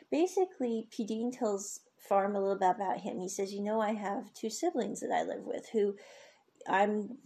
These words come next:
really the only one in the house other than them because my parents and their parents live abroad, and I kinda take care of them,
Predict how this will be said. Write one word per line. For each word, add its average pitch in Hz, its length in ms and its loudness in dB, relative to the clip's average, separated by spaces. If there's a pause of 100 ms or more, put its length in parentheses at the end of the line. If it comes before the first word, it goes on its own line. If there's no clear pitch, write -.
really 208 560 0
the 208 240 -2
only 196 160 4
one 208 160 0
in 208 80 -2
the 214 80 0
house 208 320 -4
other 202 180 0
than 196 160 -4
them 196 200 -4
because 202 340 -4
my 190 140 -4
parents 208 500 -6
and 190 160 -6
their 196 140 -2
parents 202 440 -6
live 190 120 -4
abroad, 190 480 0 (480)
and 202 440 0 (460)
I 165 140 -2
kinda 208 260 -2
take 233 240 -6
care 240 220 0
of 226 40 0
them, 220 380 0